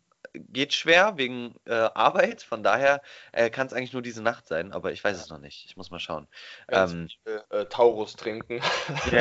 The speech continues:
Speaker 1: ja, genau.
Speaker 2: <laughs> Und dann
Speaker 1: T vierhundert inhalieren.
Speaker 2: <laughs>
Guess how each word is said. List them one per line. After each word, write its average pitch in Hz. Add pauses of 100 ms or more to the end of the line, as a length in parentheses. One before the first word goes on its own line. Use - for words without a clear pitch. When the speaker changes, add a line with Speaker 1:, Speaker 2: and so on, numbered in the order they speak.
Speaker 1:
ja, 117
genau. 101
Speaker 2:
<laughs> -
Und -
dann 139
Speaker 1:
T 127
vierhundert 131
inhalieren. 113 (240)
Speaker 2:
<laughs> 147